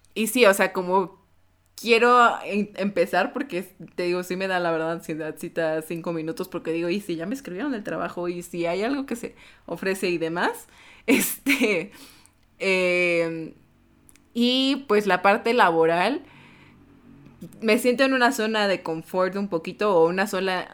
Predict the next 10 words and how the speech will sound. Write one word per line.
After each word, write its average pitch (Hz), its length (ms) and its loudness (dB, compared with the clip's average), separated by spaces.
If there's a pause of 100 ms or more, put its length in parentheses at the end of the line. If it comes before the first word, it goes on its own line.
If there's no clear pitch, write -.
zona 202 320 -2
en 196 80 -2
la 165 180 -2
que 156 180 -6
estoy 185 600 -6 (500)
contenta 202 720 0 (140)
en 170 180 -6
donde 170 240 -4
estoy 190 320 -2
actualmente, 190 760 -4